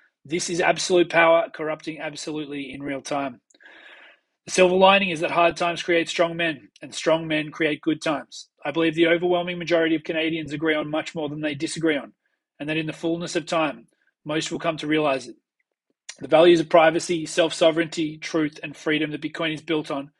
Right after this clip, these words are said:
have never been more important and essential than they are today, and will continue to be a beacon of hope for many of us in amongst a world gone mad. Truth will win.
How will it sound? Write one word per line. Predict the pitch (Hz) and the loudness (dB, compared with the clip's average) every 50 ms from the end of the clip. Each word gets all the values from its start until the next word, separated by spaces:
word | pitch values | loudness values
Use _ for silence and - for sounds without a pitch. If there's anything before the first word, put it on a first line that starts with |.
| _ _ _ _ _ _ | _ _ _ _ _ _
have | - - 156 156 | -10 -10 -4 0
never | 170 165 160 165 | 0 0 0 0
been | 160 175 170 165 | 0 0 -2 0
more | 165 170 165 | 0 -2 -2
important | 160 156 - - 160 156 151 151 151 156 - - | -2 -2 -2 -2 0 0 0 -2 -6 -8 -12 -12
and | 160 151 | -12 -10
essential | 143 - - 165 156 156 - 170 160 151 147 147 _ _ _ _ _ _ _ _ - | -10 -6 -4 -4 -4 -2 -2 -2 -2 -2 -2 -6 _ _ _ _ _ _ _ _ -6
than | 160 156 | -4 -2
they | 160 156 156 | 0 0 0
are | 151 147 | 0 -2
today, | - - 151 147 143 135 - _ _ _ _ _ _ _ _ _ _ _ _ _ _ - | -2 -4 -4 -4 -4 -6 -10 _ _ _ _ _ _ _ _ _ _ _ _ _ _ -10
and | 151 156 | -6 -6
will | 160 | -4
continue | 151 - 175 151 - - 175 180 180 | -4 -4 -6 -4 -4 -4 -2 -2 -2
to | 175 175 | 0 2
be | 175 175 | 2 2
a | 170 | 2
beacon | 160 170 170 170 - 180 | 4 2 0 2 0 -2
of | 170 151 | -4 0
hope | 147 160 165 165 | 0 0 0 0
for | - 165 151 | -4 -10 -8
many | 151 156 160 165 | -6 -6 -4 -4
of | 160 151 | -2 0
us | 160 156 - - - - - | 0 0 0 -2 -8 -12 -10
in | 170 165 160 165 | -10 -8 -6 -6
amongst | 151 156 156 156 151 147 - - - | -6 -4 -4 -4 -4 -4 -8 -8 -6
a | 160 | -4
world | 151 151 147 147 143 | -2 -2 -2 -2 -2
gone | 151 143 143 139 | -2 -2 -2 -2
mad. | 147 143 135 117 101 _ _ _ _ _ _ _ _ _ _ _ _ _ _ _ _ _ _ - | -4 -4 -6 -6 -10 _ _ _ _ _ _ _ _ _ _ _ _ _ _ _ _ _ _ -8
Truth | - - 175 170 165 185 | -2 2 2 2 4 4
will | 175 165 | 2 4
win. | 170 175 175 175 151 - | 4 4 2 2 -2 -6